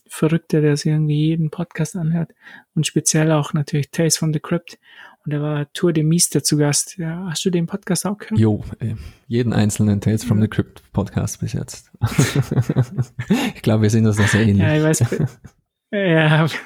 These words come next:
Speaker 1: <laughs> steht bei mir auf jeden Fall auf Nummer eins. Also alles, was rauskommt von Tales from the Crypt, höre ich mir an. Und da war eben, Tour de Mister hat davon gesprochen, dass,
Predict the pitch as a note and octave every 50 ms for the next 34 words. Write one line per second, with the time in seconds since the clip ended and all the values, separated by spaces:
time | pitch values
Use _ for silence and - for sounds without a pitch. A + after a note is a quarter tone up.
0 | - _ _ _ _ - - _ - A3+ - - - G3 E3+ - - - F3 -
1 | F3 E3 D#3 D#3+ D#3+ D#3 D3+ D#3 D3+ C#3+ - E3+ D#3+ D3+ C#3+ - D3+ D3 C#3+ C#3+
2 | C#3+ C#3+ C#3+ C#3 - - - - - - F#3 D#3 D3 C#3+ D3 D3+ D#3 D#3 D3+ D3+
3 | D3+ - - D#3+ D#3 D#3 D#3+ E3 E3 E3 D#3+ - - D#3+ D3 - - E3 D#3 -
4 | - D#3+ D#3+ D#3 D#3 - - - E3 D#3+ D#3 - _ _ _ - - E3+ D#3+ D3+
5 | - - D#3+ D#3+ D#3+ - - E3+ - - - - E3+ E3 D#3+ F#3 F#3+ F#3+ F#3 E3+
6 | - _ _ - - - - - - - - - - - - _ _ _ - G3
7 | E3 D#3+ E3 E3 E3 E3 E3 E3 E3 D#3+ - - - - _ _ _ - G#3 G#3+
8 | _ - D#3 D3+ D#3+ E3+ F3+ - F#3+ F3 F3 E3+ E3 - F#3+ F#3+ F#3 F3+ F3 F#3
9 | F#3+ - - - F3+ D#3+ E3 E3+ - _ - - A#3+ - - _ _ _ _ _
10 | _ _ _ - F#3+ - F3 E3+ D#3+ - - - F3+ E3+ - F3+ E3 E3 D#3+ D#3+
11 | - - - - - - F#4+ -